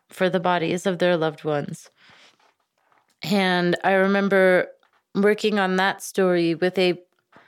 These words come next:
phenomenal writer, and she had already spent a lot of time doing research,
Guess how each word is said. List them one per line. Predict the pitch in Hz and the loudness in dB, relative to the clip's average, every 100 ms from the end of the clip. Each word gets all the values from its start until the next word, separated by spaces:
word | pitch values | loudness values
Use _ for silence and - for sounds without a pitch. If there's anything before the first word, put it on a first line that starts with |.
| _ _ | _ _
phenomenal | - 196 196 202 196 185 180 | -4 0 2 2 2 2 2
writer, | 170 160 160 165 160 - _ _ _ _ _ - | 2 2 0 0 -2 -10 _ _ _ _ _ -4
and | 180 175 175 | 0 0 -2
she | - 202 | 2 2
had | 185 | 4
already | 190 190 202 | 4 2 0
spent | - 175 180 185 | -2 -2 -2 0
a | |
lot | 175 175 | 0 0
of | 160 - | -2 -6
time | - 175 170 170 175 170 _ _ _ _ _ _ | -4 -2 0 0 -2 -6 _ _ _ _ _ _
doing | 220 247 226 214 | 2 4 4 4
research, | 220 214 214 202 190 190 - | 2 2 2 2 0 -4 -12